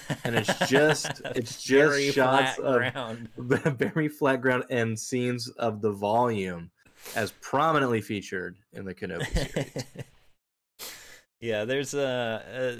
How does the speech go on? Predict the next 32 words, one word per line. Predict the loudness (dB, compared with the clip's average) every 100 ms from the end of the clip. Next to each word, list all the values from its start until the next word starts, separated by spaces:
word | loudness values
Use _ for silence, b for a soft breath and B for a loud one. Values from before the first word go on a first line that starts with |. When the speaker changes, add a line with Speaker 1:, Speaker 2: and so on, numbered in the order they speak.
| -12
Speaker 2:
uh, | -18 -20 _ _ -4
I | -2
had | -2
my | -2 -2
problems | 0 -2 -2
with | -8 -8
Kenobi, | -6 -4 -4 -4
but | -4
I | -4
am | -4 -6 -6
more | -6 -6
excited | -6 -8 -6 -6
about | -6 -6
a | -6
box | -6 -8 -10
of | -14
Ken-, | -14 -14 -16
Kenobi | -14 -12 -10 -12
than | -12
a | -12
box | -12 -12 -12
of | -14 -14
Boba | -12 -12 -12
Fett | -12 -14 -14
personally. | -16 -14 -14 -14 -12 -8
Speaker 1:
Yeah. | -8 -10 -16
Speaker 2:
Uh, | -12 -12 -12
that | -12 -12
is | -14 -16 -20 -18
just | -20 -20 -20 -20 _ _
my | -14
taste. | -14 -14 -14 -16 -16